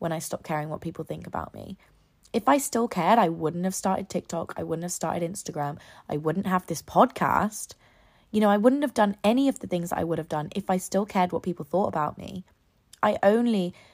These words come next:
continuously am trying to be the most authentic version of myself because I genuinely don't care. I don't care if people think that I'm weird or, like, I don't know, whatever they think about me. I, I don't care because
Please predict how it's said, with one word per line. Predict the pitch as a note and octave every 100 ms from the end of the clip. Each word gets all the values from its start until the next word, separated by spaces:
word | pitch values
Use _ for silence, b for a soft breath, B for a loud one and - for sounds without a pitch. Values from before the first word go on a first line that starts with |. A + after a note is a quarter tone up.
| b b
continuously | - G#3+ G3+ - G#3 A3 G3 - G3 F3+ F3+ - b b b b _ _ _ -
am | G3+ F#3+
trying | - F#3 F#3+
to | F#3+
be | F#3+
the | E3+
most | F3 -
authentic | F#3 F#3 F#3 -
version | F3 F3 E3+
of | E3
myself | D#3 F#3+ D#3 D#3+ - b b b _
because | F#3 F3+ F#3
I | F#3+
genuinely | F3+ F3+ A3+ A#3 G#3
don't | F#3+ G3
care. | G#3 D4+ - E2
I | G3
don't | A#3+ G#3+
care | G3+ G3+
if | G#3
people | G3 F3+
think | - D#3 -
that | D3+
I'm | D#3 D#3 b b b _ G3
weird | F3+ G3 F#3+ F#3 -
or, | E3+ D#3 D#3 D#3+ - _ _ _ _ _ G3
like, | F#3 F3+ F#3 E3+ E3+ -
I | B3
don't | G#3+
know, | D3+ C#3+
whatever | E3+ A3+ B3 G#3 E3+
they | D3+
think | D3 E3
about | - -
me. |
I, | D#3+ D#3 -
I |
don't | F3+ G#3 G#3+ G3+
care | D4+ - D#3+
because | F3+ F3